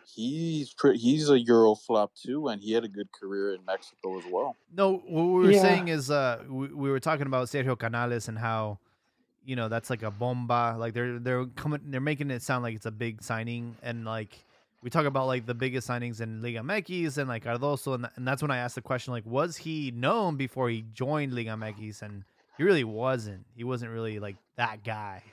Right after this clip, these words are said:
Speaker 1: A-, another guy like that is Boselli. He failed at Wigan Athletic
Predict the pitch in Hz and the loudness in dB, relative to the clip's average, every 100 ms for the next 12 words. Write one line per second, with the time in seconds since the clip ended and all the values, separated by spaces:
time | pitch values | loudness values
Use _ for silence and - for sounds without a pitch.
0 | _ _ _ _ - _ _ _ _ _ | _ _ _ _ -20 _ _ _ _ _
1 | _ _ _ _ _ _ - 110 113 117 | _ _ _ _ _ _ -4 -2 2 4
2 | 110 117 127 123 127 127 131 131 135 135 | 6 8 6 6 6 8 6 4 4 4
3 | 101 90 90 - 110 117 101 - _ - | 2 -2 -4 0 0 0 -6 -18 _ -20
4 | _ _ _ _ _ _ _ _ _ _ | _ _ _ _ _ _ _ _ _ _
5 | _ - _ _ - 117 120 135 - - | _ -20 _ _ -8 0 2 0 -4 2
6 | 113 110 113 110 - 95 90 90 85 _ | 6 6 6 4 0 0 0 -2 -6 _
7 | _ _ - - - _ - - - 113 | _ _ -20 -18 -20 _ -20 -20 -2 2
8 | 127 135 143 135 120 - 127 151 196 | 4 4 4 4 2 4 6 6 2